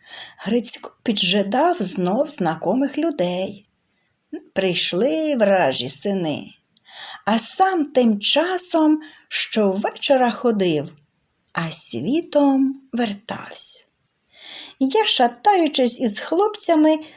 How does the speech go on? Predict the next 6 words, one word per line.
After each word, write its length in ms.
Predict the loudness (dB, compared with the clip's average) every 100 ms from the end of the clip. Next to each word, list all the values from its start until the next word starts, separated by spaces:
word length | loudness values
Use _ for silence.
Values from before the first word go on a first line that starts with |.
| -10 -2
допитавсь, 1120 | 2 2 0 -2 -2 0 0 2 -2 -4 -8 _ _ _ -20 -2
чия 440 | 2 2 2 -2
синова 560 | -2 -2 0 0 0 -2
хата. 540 | -2 -4 -6 -10 -16 -16 -20 _ _ _ _ _ _ _ -20 -16 -8
Данила 640 | 0 4 6 6 4 2
Мороза. 760 | 2 2 4 4 2 0 -2